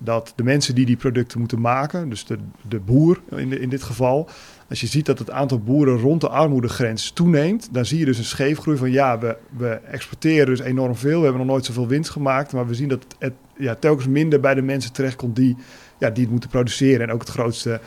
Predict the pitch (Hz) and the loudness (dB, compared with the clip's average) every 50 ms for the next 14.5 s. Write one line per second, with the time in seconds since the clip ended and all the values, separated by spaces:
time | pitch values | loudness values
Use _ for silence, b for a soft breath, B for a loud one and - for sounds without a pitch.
0 | B B B B B - 113 131 143 135 139 123 127 120 107 113 110 101 101 101 | B B B B B -4 -2 0 0 0 0 -2 -2 -2 -2 -2 -4 -2 -4 -4
1 | 98 - 151 170 190 B B B B B B B B - 117 120 120 120 117 120 | -6 -6 -8 -10 -10 B B B B B B B B -4 -2 0 0 0 0 -2
2 | 113 - - 117 113 113 117 120 - - 123 120 107 120 139 131 135 131 - 139 | -4 -4 -4 -2 -2 -2 -2 -2 -4 -4 -4 -4 -2 -4 -4 -2 -2 0 0 0
3 | 135 143 131 131 127 - - 123 120 117 110 127 120 123 127 123 123 120 120 120 | 0 0 -2 -2 -2 -2 0 2 2 2 2 0 0 0 0 0 -2 -2 -2 -2
4 | 110 120 123 120 120 120 - 127 117 113 - - 123 117 113 117 117 117 120 117 | -2 0 0 0 -2 -2 -4 -4 -4 -4 -4 -2 -2 -2 -2 -2 -2 -4 -4 -4
5 | 117 120 120 113 120 113 - - - - 131 131 135 135 135 127 - - 127 123 | -4 -4 -2 -2 -4 -4 -6 -8 -10 -2 2 4 4 4 4 2 2 2 2 2
6 | 120 117 - - 113 - - - 175 135 - 135 147 127 113 110 - 151 160 160 | 2 -2 -4 -8 -14 -4 0 0 0 2 2 2 2 2 0 -2 -2 0 0 2
7 | 156 143 131 139 139 135 131 123 127 139 131 127 127 127 120 B B B B B | 2 2 2 2 2 2 0 2 2 2 2 2 2 0 -2 B B B B B
8 | B B B B - 127 104 104 113 135 156 - 147 135 123 131 131 131 131 123 | B B B B -10 -10 -6 0 2 4 6 6 6 6 6 6 6 6 4 2
9 | 120 - 123 117 117 135 135 - - - - - 110 139 139 131 - 139 139 160 | 0 0 -2 0 0 0 0 -2 -8 -14 -12 -2 0 0 0 0 2 2 2 2
10 | 165 160 131 135 123 123 123 143 151 131 127 - - - 139 135 127 127 123 127 | 2 2 0 0 0 2 2 2 2 2 0 -4 -2 2 2 2 4 2 2 0
11 | 123 - 131 120 117 135 127 120 110 107 104 117 147 165 - - - - - 123 | -2 -2 -2 0 2 2 2 2 0 0 -2 -2 -4 -4 -6 -10 -12 -10 -6 -4
12 | 127 123 113 127 127 127 135 127 107 131 131 135 - 127 131 131 135 120 - - | -4 -2 0 0 0 0 0 0 0 -2 -2 -2 0 0 0 0 -2 -4 -4 -4
13 | 123 113 - 127 120 113 107 107 107 104 107 110 117 120 131 120 110 113 117 110 | -4 -4 -2 0 0 0 0 -2 -2 -4 -2 -2 -4 -2 -2 -2 0 0 0 0
14 | 107 107 - - 110 104 123 160 - - | -2 -2 -2 -2 -2 0 0 -2 -4 -8